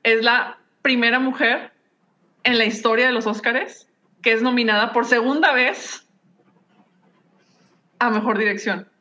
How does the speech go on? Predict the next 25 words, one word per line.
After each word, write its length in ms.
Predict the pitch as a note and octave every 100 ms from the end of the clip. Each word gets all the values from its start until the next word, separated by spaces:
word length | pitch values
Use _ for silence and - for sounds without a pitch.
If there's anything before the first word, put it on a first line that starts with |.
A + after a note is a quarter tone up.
| _ _ _ _ _ _ _ _ _ _ _
Segunda 420 | - A3+ B3+ C4
vez 160 | C4 C#4
en 60 |
la 80 | B3+
vida 220 | A#3 A#3
que 80 | A3+
eso 160 | A#3 G#3
pasa 480 | G#3 G#3 G#3 G#3+ -
en 600 | G3+ F#3+ F#3+ F#3+ G3+ G3+ - _ _ _ -
esta, 340 | F#3+ F#3 F#3+
en 160 | F#3+ F#3
esta 200 | G3 G3+
categoría. 680 | G#3 G3 F#3 F#3+ B3 G#4 - _ _ _ _ _ _ _ _ _
Eh, 460 | G#3 G#3 G3+ G3 F#3+
quiero 160 | A3 A3+
también 220 | A3+ G#3+
resaltar 460 | A3 G#3+ G#3+ G#3
que 260 | G#3 G#3+ G#3
en 60 | G3+
los 160 | G3
últimos 640 | G#3+ A3+ A3+ G#3+ G#3+ - - _
tres 280 | F#3+ G3 C4+
años 580 | B3 C4 F4 G#4 - - _ _ _ _ _ _ _ -
ha 100 | G#3
habido, 680 | G#3+ A3 A3+ A3 - -